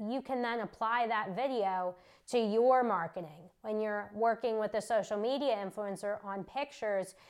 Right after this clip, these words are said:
you can access those pictures just by asking the influencer to give you the pictures.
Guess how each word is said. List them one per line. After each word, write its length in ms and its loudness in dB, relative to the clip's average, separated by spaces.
you 180 0
can 280 0
access 560 0
those 280 0
pictures 540 -4
just 260 -6
by 200 0
asking 460 -4
the 60 -4
influencer 640 -4
to 60 -2
give 280 -4
you 100 -2
the 60 -6
pictures. 680 -6